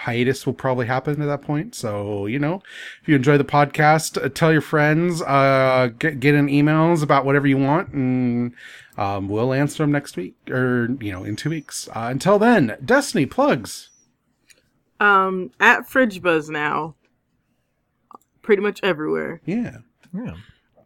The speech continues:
Speaker 1: Uh, you've got new stuff to plug very soon, probably.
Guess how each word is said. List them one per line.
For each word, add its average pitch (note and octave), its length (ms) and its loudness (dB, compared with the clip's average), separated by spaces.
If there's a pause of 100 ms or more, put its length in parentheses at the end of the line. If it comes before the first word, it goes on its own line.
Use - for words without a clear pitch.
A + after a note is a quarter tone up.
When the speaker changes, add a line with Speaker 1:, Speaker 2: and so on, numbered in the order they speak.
(140)
Speaker 1:
Uh, F#2+ 120 -10
you've A#2+ 240 -4
got D#3 200 2
new D3+ 120 4
stuff D#3 260 0
to C#3+ 60 -10
plug C#3+ 340 -4
very C3 300 -2
soon, D#3 560 -8
probably. - 480 -16